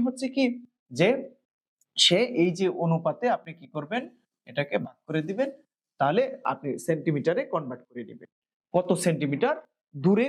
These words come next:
বিন্দুতে মিলিত করতে পারবে, ঠিক আছে? আচ্ছা, বায়ু সাপেক্ষে আবার একটু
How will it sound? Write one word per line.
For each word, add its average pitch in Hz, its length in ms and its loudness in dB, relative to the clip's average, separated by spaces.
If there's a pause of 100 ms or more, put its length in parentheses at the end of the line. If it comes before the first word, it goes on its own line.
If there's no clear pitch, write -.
বিন্দুতে 185 340 -4 (120)
মিলিত 214 260 4 (120)
করতে - 280 -18
পারবে, - 200 -20 (420)
ঠিক 247 160 2
আছে? - 140 -4 (4000)
আচ্ছা, - 140 0 (120)
বায়ু 185 180 2 (100)
সাপেক্ষে 226 480 0 (260)
আবার 196 140 0 (180)
একটু - 180 -8